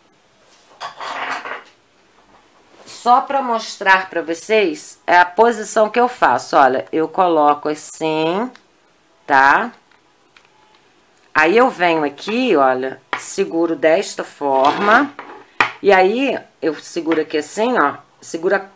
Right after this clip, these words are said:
a cabeça, puxando a cabeça pra cá e a chave de fenda pra cá. E aí eu consigo tirar. Só que esse pino, ele tá vindo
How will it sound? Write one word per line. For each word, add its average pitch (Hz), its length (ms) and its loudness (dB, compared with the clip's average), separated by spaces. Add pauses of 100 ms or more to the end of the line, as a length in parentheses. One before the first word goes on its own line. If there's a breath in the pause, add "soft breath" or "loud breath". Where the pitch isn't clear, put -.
(120)
a 170 100 2
cabeça, 160 400 -2
puxando 233 360 -4
a 254 40 0
cabeça 175 360 -4
pra 180 140 -8
cá 208 200 0
e 240 60 0
a 247 40 -2
chave 226 280 -4
de 214 80 -8
fenda 220 280 -2
pra 226 160 -6
cá. 156 260 -4 (340 loud breath)
E 202 100 2
aí 208 180 6
eu 220 140 4
consigo 220 400 -4
tirar. 214 540 -2 (360 soft breath)
Só 285 400 4
que 214 480 4 (220)
esse 269 320 2
pino, 220 580 -2
ele 240 220 0
tá 233 240 0
vindo 180 640 -2